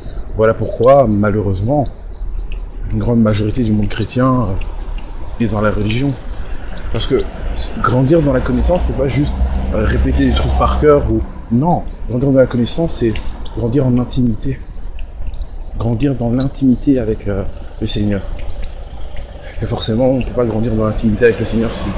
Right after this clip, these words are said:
on, on n'aime pas sa parole, si on ne connaît pas sa parole, si on, euh, on ne recherche pas sa présence par la louange, prière, et cetera. Donc,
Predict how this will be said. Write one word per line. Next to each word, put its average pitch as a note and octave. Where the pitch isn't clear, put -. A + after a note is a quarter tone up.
on, G#2
on A2+
n'aime A#2+
pas C3
sa -
parole, A#2
si -
on A2+
ne G2+
connaît A2
pas A#2
sa A2
parole, A#2+
si A2
on, G2+
euh, G2
on G#2+
ne G#2
recherche -
pas A#2
sa A2
présence A#2+
par G#2
la G#2+
louange, A2
prière, A2+
et A2
cetera. A2
Donc, G2+